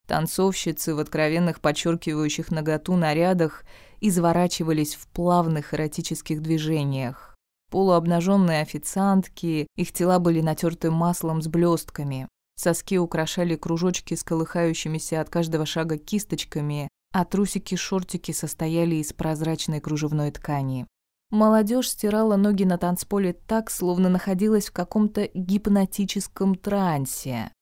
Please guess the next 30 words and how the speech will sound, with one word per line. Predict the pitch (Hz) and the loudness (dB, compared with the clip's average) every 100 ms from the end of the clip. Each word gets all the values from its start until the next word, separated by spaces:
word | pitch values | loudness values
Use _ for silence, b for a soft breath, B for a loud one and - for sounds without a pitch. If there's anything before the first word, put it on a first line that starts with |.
| _ _ | _ _
Некоторые | 196 185 175 175 170 | 4 4 2 0 2
из | 165 | 4
них | 185 190 | 4 2
слепились | - 156 175 170 165 | -2 -2 0 0 0
в | - | -6
кокон | - - 190 170 156 | -6 2 2 4 0
из | 151 | -2
поцелуев | - 151 - 160 170 202 165 147 - | -4 -6 -2 0 2 2 2 0 -2
и | |
развязанных | 151 156 165 165 165 156 | -2 0 0 0 0 -4
касаний, | - 165 - 185 165 151 143 143 - _ _ | -8 -8 -4 0 0 0 -2 -6 -8 _ _
что | - - 254 233 | -14 -4 2 4
очень | 208 214 214 | 2 2 2
походило | 214 196 196 175 180 175 | 2 -2 -2 2 2 2
на | 180 190 | 2 2
оргию. | 202 160 143 143 143 139 139 - _ _ _ _ _ _ | 2 0 -2 -4 -4 -4 -8 -14 _ _ _ _ _ _
Им | 185 202 | 2 4
было | 190 196 185 | 6 4 2
все | - | 0
равно, | 190 185 196 | 2 4 2
что | - 156 | 0 -4
они | 151 151 | -2 0
на | 151 | -2
публике, | 147 151 143 139 - - 139 | -2 -6 -4 -6 -8 -10 -6
они | 139 160 165 | -2 0 2
жили | 151 170 196 185 | 2 2 4 2
в | 170 | 0
своем | - 170 165 165 185 | -2 0 2 2 0
прекрасном | 180 175 180 180 185 190 196 | -2 -4 -4 -4 -4 -2 0
мире. | 202 190 147 139 | 2 0 -2 -8